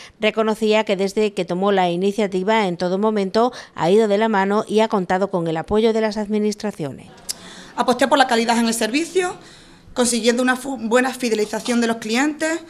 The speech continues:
Speaker 2: No creé mi empresa por mantener mi puesto de trabajo, porque me hubiera quedado en un puesto de fisioterapia sin más,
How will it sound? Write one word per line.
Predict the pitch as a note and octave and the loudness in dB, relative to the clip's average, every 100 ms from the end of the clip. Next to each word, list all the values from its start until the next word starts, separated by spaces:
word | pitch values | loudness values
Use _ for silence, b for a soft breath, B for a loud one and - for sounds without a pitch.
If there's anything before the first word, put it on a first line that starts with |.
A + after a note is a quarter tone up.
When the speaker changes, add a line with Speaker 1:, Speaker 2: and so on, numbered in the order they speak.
| B B B B B B - | B B B B B B 0
Speaker 2:
No | C4 C#4 | 0 2
creé | C4+ C4 | 2 4
mi | C4+ B3+ | 4 2
empresa | A#3+ B3 D4 D4+ B3 B3 | 2 4 4 6 4 4
por | A3 A3 | 2 4
mantener | A3+ A3+ A3 A3+ | 2 2 0 0
mi | B3+ | 0
puesto | B3 A#3+ B3 | 0 0 0
de | |
trabajo, | A#3+ A3+ D4+ D#4 | 2 2 4 2
porque | A#3+ G#3+ G#3 | -2 -4 -4
me | |
hubiera | G3+ A3 A3+ | 0 0 0
quedado | A3+ B3+ C4 A3 G#3 | 2 2 4 2 0
en | G#3 | -4
un | A3 | -2
puesto | A#3 A#3 A#3 A3+ | -4 0 0 2
de | A3+ | 0
fisioterapia | A3+ A3+ A3 A3+ B3+ B3 | -2 -4 -4 -4 -2 -2
sin | A#3+ A#3 A#3 | -2 0 2
más, | C#4 G4+ | 2 0